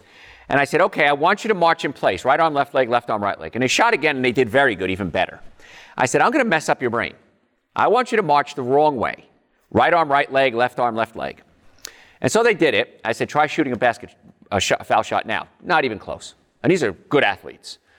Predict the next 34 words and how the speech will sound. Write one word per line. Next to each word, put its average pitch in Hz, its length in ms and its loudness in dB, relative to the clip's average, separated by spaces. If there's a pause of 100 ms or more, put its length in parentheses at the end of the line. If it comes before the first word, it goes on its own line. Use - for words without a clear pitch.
(140)
I'm 101 60 -4
like, 104 100 -2
"What'd 127 120 2
you 131 60 -8
do 123 140 0
to 104 60 -2
me?" 76 240 -10
They 113 60 -2
got 110 140 0
scared. 117 300 0
They 95 60 -2
thought 113 180 0
I 95 40 0
broke 131 280 -2
them, 76 100 -12
you 80 80 -8
know? 90 140 -6 (300)
I 123 40 -8
said, 147 120 0
"It's 151 100 0
okay. 170 260 -2
Let's 135 180 -2
reboot." 139 360 0
And 117 100 -6
I 110 60 -4
did 110 160 0
right 113 180 2
arm, 131 140 -2
left 113 200 -2
leg, 104 160 0
left 104 220 -2
arm, 101 160 -2
right 92 160 -4
leg. 82 240 -4